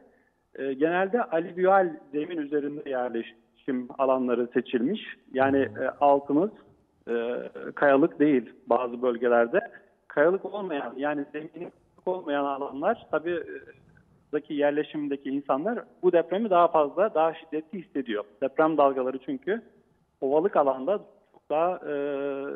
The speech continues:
Speaker 1: büyük dalgalar salınım yaparak ilerliyor. E, bu kadar şiddetli hissedilmesinin sebebi bu. Bununla beraber, e, şunu da söyleyebiliriz. E, e, bölgede işte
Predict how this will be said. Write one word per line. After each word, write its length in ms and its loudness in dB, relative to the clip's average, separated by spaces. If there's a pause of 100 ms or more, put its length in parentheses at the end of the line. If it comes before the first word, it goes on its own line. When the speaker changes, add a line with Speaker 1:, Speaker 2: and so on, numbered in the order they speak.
(200)
Speaker 1:
büyük 300 0
dalgalar 540 6
salınım 280 0
yaparak 480 -2
ilerliyor. 500 -2 (600)
E, 120 -10
bu 80 -6
kadar 260 4
şiddetli 380 -4
hissedilmesinin 560 -2
sebebi 460 -2
bu. 220 2 (640)
Bununla 300 2
beraber, 560 4 (240)
e, 160 -10
şunu 240 -4
da 80 0
söyleyebiliriz. 720 -2 (240)
E, 80 -4
e, 180 -2 (1160)
bölgede 420 6
işte 300 -2